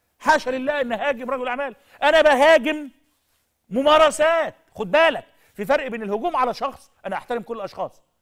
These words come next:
مية بالمية، لكن أهاجم، أهاجم إيه؟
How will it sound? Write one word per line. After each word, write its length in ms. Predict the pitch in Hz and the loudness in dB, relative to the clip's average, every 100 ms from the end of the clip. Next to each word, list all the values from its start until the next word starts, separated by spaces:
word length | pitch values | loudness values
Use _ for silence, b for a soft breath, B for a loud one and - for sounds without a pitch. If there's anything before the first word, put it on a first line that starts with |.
| _ _ _ _ - | _ _ _ _ -16
مية 300 | 165 269 202 | -4 0 0
بالمية، 360 | 190 226 214 b b b | -4 -8 -12 b b b
لكن 260 | 208 240 233 | -6 -6 -4
أهاجم، 680 | 240 269 320 240 277 269 269 _ _ 190 | 0 4 4 2 0 -6 -12 _ _ -8
أهاجم 480 | 180 277 269 220 208 | 0 2 2 -2 -8
إيه؟ 260 | 180 196 | -6 -6